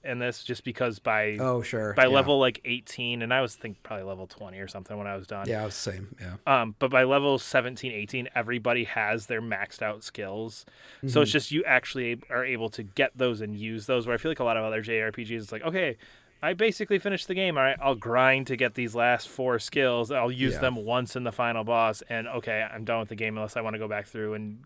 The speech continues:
Speaker 1: redo other things." This is like, okay, no, in our main story, you actually are able to access all of your moveset, and you still have time to use it before the end of the game, which I think is a good, again, simplification of a lot of R P G mechanics, and I think it
Speaker 2: Mm-hmm.
Speaker 1: works well in this.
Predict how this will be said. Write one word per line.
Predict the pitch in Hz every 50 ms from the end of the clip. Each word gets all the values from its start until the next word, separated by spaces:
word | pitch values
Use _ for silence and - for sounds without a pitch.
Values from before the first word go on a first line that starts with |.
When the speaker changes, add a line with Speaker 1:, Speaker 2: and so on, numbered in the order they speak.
| _ _ -
Speaker 1:
redo | 180 170 127 120 120 110 101 110 104
other | 101 101 101 98
things." | - 110 104 98 -
This | 131 113
is | 113 113 -
like, | 123 127
okay, | 135 120 113 113 113
no, | 110 113 113 113 117 -
in | 131 131 131
our | 123 117
main | 113 117 113 110 104
story, | 101 - - - 131 117 110 104 104 101 98 101 - _ - - - - - - _ _
you | - 120 123 147 -
actually | - 123 117 113 - - - 120 113 110
are | 113
able | 123 117 110 110 107
to | 101 110 -
access | 120 110 107 110 - - 117 107 - - - -
all | 117 110 107 110
of | 113 101
your | 113 107 107
moveset, | 107 104 107 107 104 - - 120 113 117 123 - _ - - - - _ _ _ _ -
and | 143 131 123 120
you | 120 123 113
still | - - 117
have | 107 98
time | - 120 113 107 104
to | 101
use | 101 104 107 101 101
it | 101
before | - 104 - 117 104
the | 101 98 98
end | 95 95
of | 92
the | 95 92
game, | 95 98 98 98
which | 101 101 -
I | 117
think | 104 - 113 101
is | 107 98 104
a | 104
good, | 92 110 104 98 98 101 - -
again, | 113 104 104 95 98 98 101 - _ _ _ _ _
simplification | _ - - 190 165 170 160 131 143 139 - - 120 117 113 - - 131
of | 131 123
a | 127
lot | 123 127 123
of | 123
R | 127 123 120 117
P | 135 123
G | 113 120 120
mechanics, | 123 123 113 - 127 123 123 120 - - -
and | - 135 117 113
I | 113 107
think | - 120 107 -
it |
Speaker 2:
Mm-hmm. | 123 117
Speaker 1:
works | 107 104 110 -
well | 107 107 104 101 101 104
in | 101 101 104
this. | 107 107 107 107 - - - - -